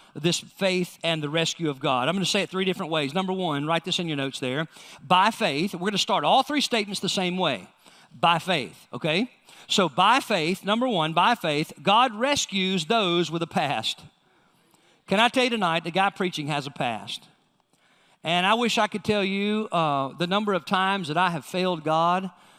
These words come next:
uh, this past week, and conversations and attitudes in my head. And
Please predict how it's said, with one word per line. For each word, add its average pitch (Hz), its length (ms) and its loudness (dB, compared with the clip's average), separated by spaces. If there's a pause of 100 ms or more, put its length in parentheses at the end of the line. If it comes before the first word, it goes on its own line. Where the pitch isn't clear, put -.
uh, 135 180 -2
this 170 200 -2
past 170 340 0
week, 165 380 -2
and 123 120 -6
conversations 160 760 -2
and 127 80 -6
attitudes 165 480 -2
in 151 100 -6
my 147 180 -2
head. 147 340 -2
And 113 120 -6